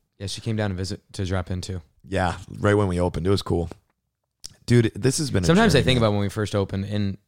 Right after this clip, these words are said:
Speaker 1: just how there was, like,
Speaker 2: I said that
Speaker 1: nothing,
Speaker 2: to the
Speaker 1: no
Speaker 2: morning
Speaker 1: one,
Speaker 2: people,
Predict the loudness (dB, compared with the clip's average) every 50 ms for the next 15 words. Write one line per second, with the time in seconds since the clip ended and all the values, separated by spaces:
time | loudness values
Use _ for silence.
0 | _ _ -6 -4 -4 -4 -6 -10 -12 -18 _ _ _ _ _ _ _ _ _ _
1 | _ _ _ _ _ _ 0 2 2 4 4 4 2 2 2 0 -2 -2 -4 -6
2 | -10 -8 2 4 6 6 6 6 6 4 4 6 6 6 6 8 8 6 6 6
3 | 4 4 4 4